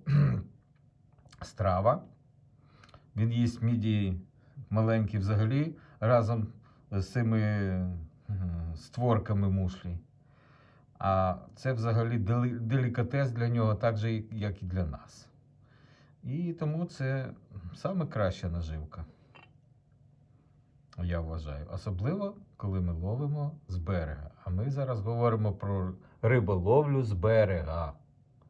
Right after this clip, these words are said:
Зрозуміло.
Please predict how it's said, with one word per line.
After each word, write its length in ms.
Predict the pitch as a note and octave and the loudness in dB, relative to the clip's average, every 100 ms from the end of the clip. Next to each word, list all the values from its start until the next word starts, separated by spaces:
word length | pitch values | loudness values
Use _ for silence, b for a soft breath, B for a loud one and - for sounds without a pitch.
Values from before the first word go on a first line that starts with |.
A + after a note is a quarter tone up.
| _ _ _ _ _ - - _ - - - - - _ - _ _ _ - _ _ _ _ - - - - b b b b b b | _ _ _ _ _ -20 -20 _ -20 -20 -20 -20 -20 _ -20 _ _ _ -20 _ _ _ _ -20 -20 -20 -20 b b b b b b
Зрозуміло. 640 | G#2 D3+ C3 G2+ D#2 D2 D2 | 0 2 2 0 -2 -4 -8